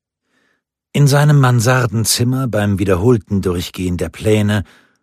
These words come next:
oder wenn ein in Schräglage geratener Pfahl zunächst durch einen weiteren Pfahl abgesichert werden musste,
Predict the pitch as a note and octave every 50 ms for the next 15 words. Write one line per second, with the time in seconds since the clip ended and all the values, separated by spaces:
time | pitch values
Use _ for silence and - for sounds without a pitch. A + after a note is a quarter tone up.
0 | _ _ _ _ _ _ _ - D3+ D3+ D3 C3+ B2 G#2+ C3+ C#3 C3 A#2 B2+ B2+
1 | B2 A#2 A#2 A#2 G#2 - - B2+ C3+ E3 E3 - A#2+ A2 G#2 G#2 F#2+ G2+ G#2 F#2+
2 | F#2+ F2+ G#2 G2+ G2 - A2 G2+ F#2 - - - A#2+ A2+ A#2+ B2 A2+ - B2 A2
3 | A#2 C3 C3+ C3+ A#2 - - - - - - - - A#2 G#2+ F#2+ G2 G#2 G2+ G2+
4 | F#2+ F#2+ A2+ C3+ C3 - A2 F#2+ G2 F#2 F2 - - A#2 G2 F#2+ G2 - A2+ A2
5 | - - A2 F#2 F2 G#2 F#2+ G#2+ G2 F2 F#2 G#2 G2+ F#2+ G#2+ G#2+ A2+ G#2+ - -
6 | - B2+ A2+